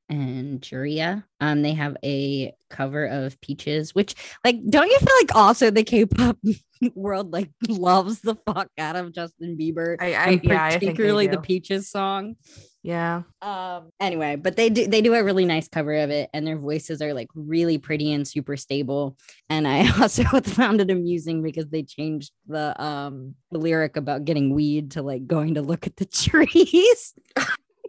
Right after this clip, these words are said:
Speaker 1: They, like, kept the bitch and the shit, but they had to take the weed part out.
Speaker 2: Love it.
Speaker 1: So that was amusing to me. <laughs> But yes, anyway, that was a horrific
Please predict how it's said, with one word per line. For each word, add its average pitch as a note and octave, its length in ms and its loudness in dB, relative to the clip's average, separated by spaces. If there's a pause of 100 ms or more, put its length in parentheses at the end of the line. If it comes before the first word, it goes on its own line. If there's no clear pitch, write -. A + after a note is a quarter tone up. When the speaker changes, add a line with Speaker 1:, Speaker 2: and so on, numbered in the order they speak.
(720)
Speaker 1:
They, C#4+ 140 2
like, C#4 260 -4
kept D4 260 2
the F#4 80 4
bitch B3 400 2
and B3 120 0
the G#3 80 0
shit, G3 460 -2
but - 180 -4
they C#4 60 2
had D#4 260 4
to D4+ 100 -2
take C#4 260 0
the B3+ 120 0
weed G#3 380 -6
part D3 240 -12
out. B2+ 220 -18 (140)
Speaker 2:
Love E3 280 -2
it. D#3+ 220 -6 (140)
Speaker 1:
So - 140 -12
that E3+ 180 -6
was E3+ 100 -10
amusing D3+ 420 -6
to - 100 -16
me. C#3+ 260 -12 (160)
<laughs> C4+ 140 -4 (720)
But D#3+ 240 -6 (180)
yes, F#3 480 -4
anyway, E3 640 0
that G#3+ 200 -2
was A3 300 -8
a F#3+ 420 0 (160)
horrific G3 920 -4